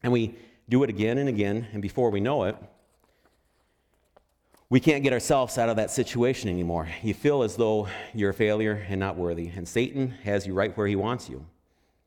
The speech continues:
We can't hold it all together on our own. Um, we're not worthy, but it is because of God's mercy that we are worthy. Um, God,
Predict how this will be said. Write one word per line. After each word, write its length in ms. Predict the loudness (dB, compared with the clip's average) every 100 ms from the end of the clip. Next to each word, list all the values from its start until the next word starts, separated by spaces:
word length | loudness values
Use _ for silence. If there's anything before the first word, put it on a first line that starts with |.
| _ _ -20 _ _ _ _ _ _ -2
We 120 | 0
can't 280 | 2 2 2
hold 180 | 2 2
it 100 | 2
all 140 | 0
together 360 | 0 0 2 2
on 120 | 0
our 100 | -2
own. 240 | -4 -6 -12 _ _ -12
Um, 380 | -10 -8 -10 -14 _ _ _ _ _ _ _ _ 0
we're 120 | 2
not 240 | 2 -2
worthy, 460 | 0 0 -2 -4 -6 -12 -6
but 260 | 0 0 0
it 180 | -6 -2
is 320 | 0 0 -2
because 340 | -8 -6 -4 -2
of 100 | 0
God's 280 | 0 0 -2
mercy 480 | -2 -4 -6 -10 -12 _
that 360 | -10 -8 -8 -14 -12
we 160 | -4
are 140 | -2 -4
worthy. 380 | -6 -14 -16 -20 _ _ _ _ _
Um, 340 | -16 -16 -16 -20 _ _ _ _
God, 380 | 0 2 0 -4